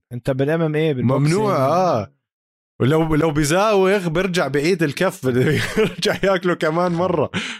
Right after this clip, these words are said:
Speaker 2: خرع هيك شغلة يا زلمة، مرمطة يا زلمة، مش، مش رياضة يعني. آم، بخبر تاني،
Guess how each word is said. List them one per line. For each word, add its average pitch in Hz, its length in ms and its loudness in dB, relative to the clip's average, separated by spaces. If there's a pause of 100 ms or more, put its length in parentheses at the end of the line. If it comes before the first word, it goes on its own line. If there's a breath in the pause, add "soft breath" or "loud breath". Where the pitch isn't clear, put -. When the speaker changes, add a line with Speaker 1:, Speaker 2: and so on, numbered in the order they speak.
(220 loud breath)
Speaker 2:
خرع 185 260 2
هيك 180 180 2
شغلة 190 340 2
يا 147 160 4
زلمة، 131 180 0
مرمطة 151 580 2
يا 123 140 2
زلمة، 117 260 0
مش، 127 380 -2
مش 131 320 0
رياضة 131 440 2
يعني. 87 320 -4 (640 loud breath)
آم، 110 720 2 (320)
بخبر 127 880 0
تاني، 165 540 0